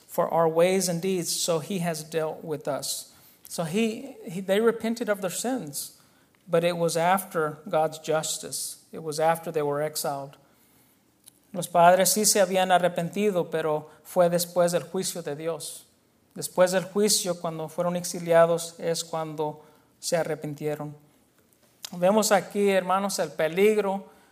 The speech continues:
de la religión. Vemos el peligro para ellos. Recuerden, era el pueblo de Dios, escogido de Dios, pero se había convertido en una re-, una religión. Y es bien fácil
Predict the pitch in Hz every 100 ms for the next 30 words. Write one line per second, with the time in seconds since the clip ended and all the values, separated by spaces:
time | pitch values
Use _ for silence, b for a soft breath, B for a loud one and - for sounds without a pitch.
0 | b _ 165 160 160 156 151 160 165 156
1 | 156 151 147 - 202 220 233 247 - b
2 | b b _ 175 190 202 180 170 185 208
3 | 220 208 170 175 208 220 214 190 165 196
4 | 208 185 196 175 180 190 208 202 180 165
5 | 185 202 202 185 - 165 165 220 220 208
6 | 196 185 208 208 208 - 175 175 180 175
7 | 185 190 202 185 185 190 196 196 202 196
8 | 190 - 202 196 202 185 180 185 170 226
9 | 269 151 139 _ b b b b b _
10 | _ - 185 202 220 214 214 220 220 220
11 | 196